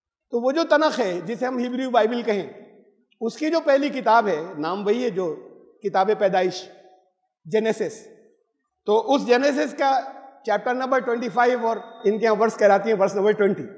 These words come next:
उसके ऊपर जैसे हमारे यहाँ तफसीरें हैं, ऐसी उनके यहाँ यहूदी उलमा की बहुत बड़ी-बड़ी तफसीरें हैं। बहुत मशहूर है एक राशि की तफसीर, तो राशि की तफसीर के अंदर जो चीज़ें अखज़ की गई हैं इस वर्स से और दूसरी चीज़ों से, हालात से,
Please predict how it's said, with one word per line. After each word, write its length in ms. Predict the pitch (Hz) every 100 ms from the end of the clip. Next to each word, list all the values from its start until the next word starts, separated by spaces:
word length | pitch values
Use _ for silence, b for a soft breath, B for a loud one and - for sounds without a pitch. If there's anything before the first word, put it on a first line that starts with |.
| 302
उसके 240 | 277 320
ऊपर 300 | 311 311 302
जैसे 240 | 247 254 294
हमारे 300 | 233 208 269
यहाँ 140 | 277
तफसीरें 460 | 262 - 262 294 311
हैं, 120 | 294
ऐसी 280 | 269 220 285
उनके 280 | 254 254 247
यहाँ 260 | 277 269 240
यहूदी 380 | 208 240 269
उलमा 340 | 285 269 269 277
की 140 | 285 240
बहुत 340 | 240 320 285
बड़ी-बड़ी 400 | 262 277 262 262
तफसीरें 420 | 233 - 254 240
हैं। 140 | 170 - - - _ _ _ _ _ _ _ _ _ _ _ _
बहुत 220 | 247 285
मशहूर 360 | 277 285 311 320
है 60 | 311
एक 100 | 254
राशि 340 | 247 254 294
की 220 | 285 277 226
तफसीर, 380 | 233 - 202 147 - - - _ _ _ _ _ _ _ _ _ -
तो 120 | 226 226
राशि 360 | 208 226 311
की 120 | 339 320
तफसीर 380 | 294 - 302 302
के 120 | 285
अंदर 380 | 254 233 269 277 - - - _ _ 147
जो 200 | 185 240
चीज़ें 240 | 240 262
अखज़ 320 | 247 202 262 -
की 140 | 247
गई 160 | 262 254
हैं 360 | 220 135 -
इस 200 | 240 233 196
वर्स 280 | 247 233 262
से 100 | 285
और 300 | 214 247 220
दूसरी 320 | 240 202 233
चीज़ों 280 | 214 226 240
से, 160 | 196
हालात 320 | 160 185 214 220
से, 200 | 160